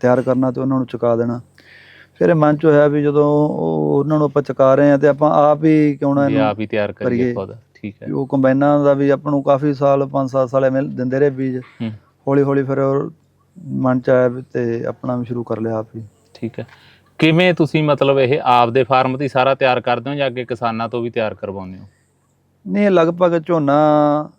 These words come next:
Speaker 1: ਤਾਂ ਸਾਰਾ ਹੀ ਆਪਣੇ ਖੇਤ ਹੁੰਦਾ। ਆਪਾਂ ਠੇਕੇ ਰੱਖੀ ਦੀ ਜ਼ਮੀਨ ਉਨੀ ਉਹ ਜ਼ਿਆਦਾ, ਜਿੰਨੀ ਆਪਾਂ ਨੂੰ ਲੋੜ ਆ ਪ੍ਰੋਡਕਸ਼ਨ ਦੀ, ਉਨਾ ਏਰੀਆ ਠੇਕੇ ਵੱਧ ਲੈ ਲਈਦਾ।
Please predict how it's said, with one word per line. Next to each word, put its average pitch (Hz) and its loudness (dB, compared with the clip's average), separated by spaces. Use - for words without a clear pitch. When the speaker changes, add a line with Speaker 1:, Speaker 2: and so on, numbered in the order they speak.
Speaker 1:
ਤਾਂ 151 -6
ਸਾਰਾ 135 -2
ਹੀ 147 0
ਆਪਣੇ 135 -6
ਖੇਤ 123 -8
ਹੁੰਦਾ। 127 -4
ਆਪਾਂ 135 -4
ਠੇਕੇ 135 -4
ਰੱਖੀ 143 -4
ਦੀ 131 -6
ਜ਼ਮੀਨ 131 -2
ਉਨੀ 127 -6
ਉਹ 127 -8
ਜ਼ਿਆਦਾ, 127 0
ਜਿੰਨੀ 123 -2
ਆਪਾਂ 139 -2
ਨੂੰ 143 -2
ਲੋੜ 131 0
ਆ 143 2
ਪ੍ਰੋਡਕਸ਼ਨ 135 -4
ਦੀ, 143 0
ਉਨਾ 143 0
ਏਰੀਆ 139 0
ਠੇਕੇ 139 -6
ਵੱਧ 131 -6
ਲੈ 117 -10
ਲਈਦਾ। 104 -16